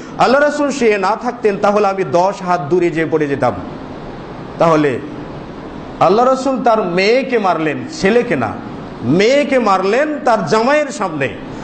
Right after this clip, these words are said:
আবু বকর সিদ্দিক তার জামাইয়ের সামনে তার মেয়েকে মারলেন, একটা যুবতী মেয়েকে মারলেন।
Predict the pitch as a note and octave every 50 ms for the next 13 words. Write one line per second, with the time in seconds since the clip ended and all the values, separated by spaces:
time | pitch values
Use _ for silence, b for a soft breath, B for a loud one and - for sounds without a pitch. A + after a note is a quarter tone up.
0 | B B - D#3+ F#3+ G#3 C4 D4 D4+ D4 D4 C#4+ C4+ - - A#3+ B3 G3+ G#3 D#4
1 | D#4+ C4+ G#3+ - B3 A3 G3+ F3+ D3 G#3 A3 A3+ C4 D#4 E4 E4 D#4+ D4 - -
2 | A3+ A3+ A3 A#3 B3+ D4 D#4+ D#4+ D#4 D#4+ B3+ A#3 A3+ A3 G#3 G#3 G#3+ A#3+ D4 E4+
3 | F4 - D#4+ D4+ C#4 B3+ A3+ G#3 A3 C4+ D#4 D#4+ - - B B B B B B
4 | F#3+ - - D4 D4+ D4+ G3+ G3 C#4+ C#4+ E4 E4+ - D#4+ D#4 C4+ - D4 D#4+ F4
5 | F4 - E4+ D#4+ D#4+ D#4 C#4+ C4+ B3+ G#3+